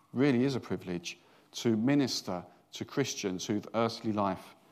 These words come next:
is coming to an end. And when, when that time comes, I pray for and really rejoice with them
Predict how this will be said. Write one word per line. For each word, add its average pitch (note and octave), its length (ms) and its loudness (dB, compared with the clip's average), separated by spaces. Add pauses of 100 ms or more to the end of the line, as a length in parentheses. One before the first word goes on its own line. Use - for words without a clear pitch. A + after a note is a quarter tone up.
(240)
is F#2+ 120 -6
coming G2 300 -2
to - 120 -6
an G2 80 -2
end. F#2 280 -2
And G#2+ 100 2
when, D3 240 4 (340)
when D#3 160 2
that - 180 2
time A#2+ 320 0
comes, G#2 580 -2 (920)
I A#2 60 0
pray D#3 300 4
for A2 420 4
and A#2+ 160 2
really E3+ 220 4
rejoice C#3 460 0
with G2 120 -6
them F2 220 -6